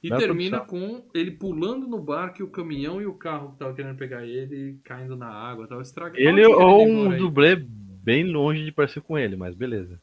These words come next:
Speaker 1: É, põe um cara de barba, né, cara? E vamos que
Speaker 2: É.
Speaker 1: vamos. E aí o, jogaram um caminhão novinho daquele na água para dela. E o carro também, né? Um carro
Speaker 2: Novinho, caminhão
Speaker 1: novinho,
Speaker 2: novinho, bem.
Speaker 1: gastaram uns quatrocentos dólares ali nos dois.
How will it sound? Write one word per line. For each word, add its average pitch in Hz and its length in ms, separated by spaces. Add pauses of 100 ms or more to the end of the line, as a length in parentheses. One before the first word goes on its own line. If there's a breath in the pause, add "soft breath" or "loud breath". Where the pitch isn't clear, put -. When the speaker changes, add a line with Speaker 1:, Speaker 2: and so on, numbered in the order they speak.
Speaker 1:
É, 170 240
põe 160 160
um 170 80
cara 151 240
de 139 80
barba, 127 480
né, 123 140
cara? 107 340
E 117 120
vamos 120 280
que - 80
Speaker 2:
É. 95 60
Speaker 1:
vamos. 107 220 (600 soft breath)
E 135 160
aí 131 360
o, 135 440 (220)
jogaram 135 300
um - 20
caminhão 147 480
novinho 165 540
daquele 123 400
na 123 120
água 110 320
para 104 220
dela. 104 220
E 110 40
o 117 40
carro 117 360
também, 110 340
né? 104 100
Um 107 80
carro 110 360 (380)
Speaker 2:
Novinho, 117 420
caminhão 107 300
Speaker 1:
novinho, 120 280
Speaker 2:
novinho, 92 140
bem. 98 120
Speaker 1:
gastaram 143 220
uns 131 100
quatrocentos 156 420
dólares 131 360
ali 120 80
nos 113 180
dois. 110 340